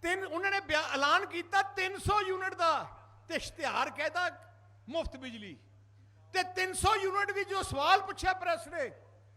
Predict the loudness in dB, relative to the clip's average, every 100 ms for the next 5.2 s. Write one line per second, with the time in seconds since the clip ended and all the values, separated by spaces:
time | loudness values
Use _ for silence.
0 | -20 -20 -20 -20 -20 -20 -6 -4 -2 -4
1 | -4 0 0 -2 -2 0 0 -4 -16 -20
2 | -20 -20 -10 -6 2 4 2 -2 -4 -4
3 | 0 2 2 0 -4 -4 -6 -4 -4 -4
4 | -4 -2 -2 -2 -4 -4 -6 -2 -2 -2
5 | -4